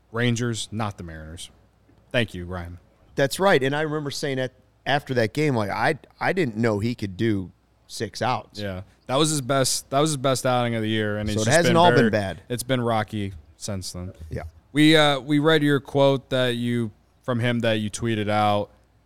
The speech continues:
Speaker 1: Uh, what was your, I guess, just from you being there, what, I mean, what's your view on what the Cubs should do now with their bullpen going into tomorrow? 'Cause obviously it's kinda taxed, and you got Leiter and Thompson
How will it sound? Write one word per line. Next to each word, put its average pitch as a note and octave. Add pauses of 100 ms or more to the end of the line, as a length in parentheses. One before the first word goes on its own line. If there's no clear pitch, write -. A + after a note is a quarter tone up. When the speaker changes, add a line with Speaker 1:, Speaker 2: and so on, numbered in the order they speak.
(340)
Speaker 1:
Uh, G2 (760)
what B2+
was B2+
your, A2+
I A2+
guess, A2+ (1080)
just C#3
from B2+
you A#2+
being A2
there, G#2
what, G#2+
I A2+
mean, G#2 (840)
what's B2+
your C3
view A2+
on G#2+ (220)
what A#2
the A2
Cubs G#2+
should F#2
do G#2 (400)
now G2+ (560)
with A2+
their A2
bullpen G#2
going G2+
into G2
tomorrow? G#2
'Cause G#2
obviously G2+
it's F#2+
kinda G#2
taxed, G2+
and G#2
you G2+
got G#2
Leiter G#2+
and G2
Thompson G#2